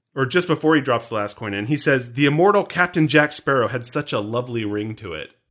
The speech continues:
Obviously, there was something that happened with the ending that Jack didn't get the curse lifted at the same time Barbossa did,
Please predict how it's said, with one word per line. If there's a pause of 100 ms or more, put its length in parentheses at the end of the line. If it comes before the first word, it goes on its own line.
(120)
Obviously,
there
was
something
that
happened
with
the
ending
that
Jack
didn't
get
the
curse
lifted
at
the
same
time
Barbossa
did,